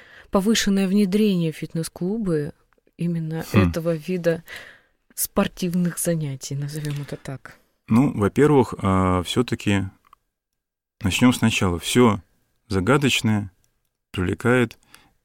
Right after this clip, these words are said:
Speaker 2: и я не был исключением в этом смысле,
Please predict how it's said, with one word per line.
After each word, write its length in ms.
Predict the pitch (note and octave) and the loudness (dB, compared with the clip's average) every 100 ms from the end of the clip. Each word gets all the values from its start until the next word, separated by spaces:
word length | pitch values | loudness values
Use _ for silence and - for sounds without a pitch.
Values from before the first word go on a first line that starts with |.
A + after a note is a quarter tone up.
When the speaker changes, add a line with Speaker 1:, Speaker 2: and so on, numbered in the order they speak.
| - | -2
Speaker 2:
и 560 | G2 F#2+ F#2 F2+ G2 G#2 - | 0 2 2 0 -2 -10 -10
я 380 | F#2 G#2 C3 C3 _ | -2 0 0 -2 _
не 160 | - A2+ | 2 4
был 160 | A#2 G#2 | 4 2
исключением 520 | - A2+ - G#2+ G2+ | 0 -2 2 2 4
в 40 | G2+ | 2
этом 200 | - F#2+ | 0 -2
смысле, 520 | - G2+ G2 F#2+ | 2 0 0 -4